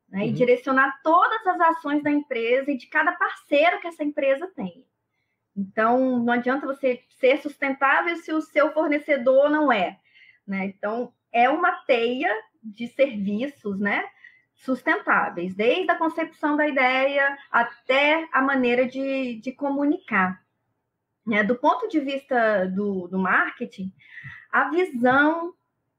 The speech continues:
Speaker 1: os valores e os, os objetivos da, das empresas devem ser autênticos nessas estratégias mercadológicas, né? Ou seja, como eu falei, desde a concepção dos produtos, dos serviços, até a forma de comercialização e de comunicação.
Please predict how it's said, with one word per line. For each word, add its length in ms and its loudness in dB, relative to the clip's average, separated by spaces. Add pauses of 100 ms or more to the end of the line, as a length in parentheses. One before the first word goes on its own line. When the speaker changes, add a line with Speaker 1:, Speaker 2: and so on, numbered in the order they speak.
(180)
Speaker 1:
os 220 0
valores 800 4
e 40 -4
os, 120 -6 (340)
os 200 -6
objetivos 840 -4
da, 320 0
das 220 -2
empresas 380 -2
devem 220 0
ser 200 -2
autênticos 840 -4
nessas 300 -8
estratégias 580 -6
mercadológicas, 1080 -4
né? 140 -14 (360)
Ou 140 4
seja, 480 -4 (600)
como 140 -2
eu 100 0
falei, 300 0
desde 220 2
a 40 -8
concepção 600 -4
dos 140 -6
produtos, 760 -2
dos 180 -8
serviços, 640 -2
até 240 2
a 140 0
forma 240 4
de 140 -10
comercialização 1080 -2
e 220 -6
de 160 -4
comunicação. 880 -4